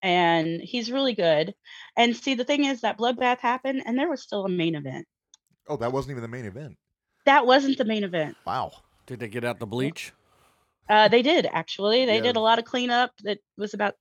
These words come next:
Speaker 1: ten minute break in between to try to get
Speaker 3: There
Speaker 1: everything
Speaker 3: shall
Speaker 1: cleaned
Speaker 3: be
Speaker 1: up
Speaker 3: no
Speaker 1: so they
Speaker 3: D N A
Speaker 1: could
Speaker 3: left behind.
Speaker 1: <laughs> Oh, I'm sure there was some still left 'cause there was a lot of blood.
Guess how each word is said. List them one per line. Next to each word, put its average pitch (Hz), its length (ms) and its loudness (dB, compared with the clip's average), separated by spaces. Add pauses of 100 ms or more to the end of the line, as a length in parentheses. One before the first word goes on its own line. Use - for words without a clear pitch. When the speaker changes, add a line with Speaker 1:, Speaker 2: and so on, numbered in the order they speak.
(180)
Speaker 1:
ten 233 140 -4
minute 220 220 -2
break 220 300 0
in 208 120 -2
between 202 440 -4
to 190 60 -6
try 190 180 0
to 190 80 -6
get 185 100 -6
Speaker 3:
There 180 80 0
Speaker 1:
everything 180 360 -4
Speaker 3:
shall - 40 -10
Speaker 1:
cleaned 180 140 -6
Speaker 3:
be 120 160 0
Speaker 1:
up 104 180 4
Speaker 3:
no 98 140 -2
Speaker 1:
so 82 80 -10
they 101 100 -8
Speaker 3:
D 98 60 -4
N 92 120 -2
A 95 140 -2
Speaker 1:
could 92 80 -6
Speaker 3:
left 92 320 -8
behind. 85 680 -12 (420)
Speaker 1:
<laughs> 320 100 6 (1160)
Oh, 196 100 4
I'm 220 220 0
sure 262 180 -2
there 220 120 0
was 208 180 -2
some 196 180 -2
still 196 240 -2
left 175 260 4
'cause 170 120 -4
there 170 180 -4
was 170 140 -12
a - 60 -10
lot 95 260 -6
of - 80 -16
blood. - 240 -8